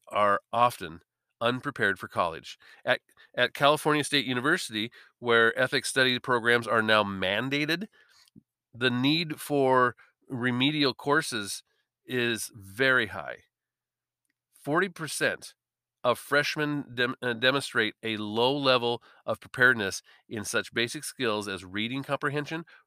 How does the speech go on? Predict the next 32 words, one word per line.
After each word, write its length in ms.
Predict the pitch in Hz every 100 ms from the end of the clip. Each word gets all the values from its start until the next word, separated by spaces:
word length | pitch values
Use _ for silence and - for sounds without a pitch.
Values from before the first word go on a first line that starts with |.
| _ -
writing, 460 | 110 113 117 120 - _ _
and 180 | 98 98
mathematics. 640 | 90 - 98 82 78 - - -
Some 260 | - 165 233
educators 580 | 147 113 104 87 90
have 120 | 120 113
decided 420 | 113 127 123 113
to 160 | 127 117
eliminate 500 | 120 147 185 127 127
this 160 | 117
problem 420 | - 113 147 233 - _ _ _ _ _ _ -
by 140 | 107
eliminating 680 | 107 120 131 127 123 120 113 - _ _
remedial 480 | 107 110 117 110 95
classes. 800 | - 139 135 127 - - - - - _ -
<laughs> 80 | 214 - - - _ -
So, 140 | 190 - _ _ - - - -
so 220 | - 170 147
y-, 180 | 143 -
they 160 | 139
just 260 | 139 147 -
keep 140 | 135 117
going 180 | 110
down 200 | 101 98
the 60 | 95
rabbit 220 | 87 80
hole. 200 | - - _ - - _
California's 640 | - 147 175 - 160 160 120
modern 520 | 123 120 123 156 143
curriculum, 580 | - 131 139 120 101 104
which 240 | 107 -
focuses 680 | - - 135 147 135 135 127